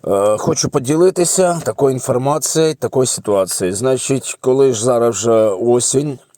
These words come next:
е, ночі вже стали прохолодними, заводиш автомобіль і ти тільки завів, всі чеки, все гаснуть, але на оцьому, е, дисплеї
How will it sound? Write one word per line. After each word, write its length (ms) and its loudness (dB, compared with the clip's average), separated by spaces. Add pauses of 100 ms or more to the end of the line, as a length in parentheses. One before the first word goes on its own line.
(140)
е, 320 2
ночі 400 -2
вже 160 -6
стали 320 -2
прохолодними, 760 -4 (840)
заводиш 600 -2
автомобіль 760 0
і 260 -2 (440)
ти 140 -2
тільки 380 -4
завів, 560 0
всі 180 -6
чеки, 340 -4
все 220 -2
гаснуть, 460 -2
але 220 0
на 160 -2
оцьому, 600 -4
е, 160 -2
дисплеї 640 -4